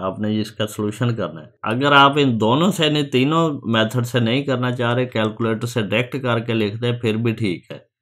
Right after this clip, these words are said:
तो कैलकुलेटर से डायरेक्ट कैसे होना है, ये हमारे पास कैलकुलेटर है, हमने यहाँ पे बोर्ड दबाया, मोड के बाद हम फ़ाइव नंबर पे गए हैं इक्वेशन और थ्री नंबर पे गए हैं क्वाड्रेटिक इक्वेशन।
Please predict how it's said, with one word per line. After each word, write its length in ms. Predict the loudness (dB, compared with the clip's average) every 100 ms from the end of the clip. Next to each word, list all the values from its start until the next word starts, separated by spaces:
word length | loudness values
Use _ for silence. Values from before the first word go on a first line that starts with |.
| _
तो 200 | -12 -12
कैलकुलेटर 640 | -4 -2 -2 -2 -2 -2 -4
से 160 | -2
डायरेक्ट 340 | -2 0 -2 -4 -4
कैसे 340 | -4 -2 0
होना 220 | 0 0
है, 180 | -2 -2
ये 100 | 0
हमारे 300 | 0 0 -2
पास 240 | -2 -4 -6 -6
कैलकुलेटर 600 | -6 -6 -6 -6 -4 -4
है, 220 | -2 -2
हमने 340 | -2 -2 -2 -4
यहाँ 260 | -4 -4 -6
पे 260 | -4 -2 -2
बोर्ड 360 | -4 -6 -4 -4 -4
दबाया, 440 | -6 -6 -6 -4 -4
मोड 340 | -4 -4 -6
के 140 | -6 -8
बाद 280 | -6 -6 -8
हम 220 | -8 -8 -10
फ़ाइव 360 | -8 -6 -4 -2
नंबर 360 | -2 -2 -4
पे 200 | -4 -4 -4
गए 240 | -2 -2
हैं 320 | -4 -6 -6 -8
इक्वेशन 680 | -12 -6 -4 -2 -2 -4 -8 _ -20 _ _ _
और 220 | -10 -10 -6
थ्री 200 | -2 0
नंबर 320 | 0 0 -2 -2
पे 200 | -4 -4
गए 180 | -4 -4
हैं 240 | -4 -6
क्वाड्रेटिक 720 | -6 -6 -4 -4 -6 -6 -8
इक्वेशन। 500 | -8 -10 -12 -12 -14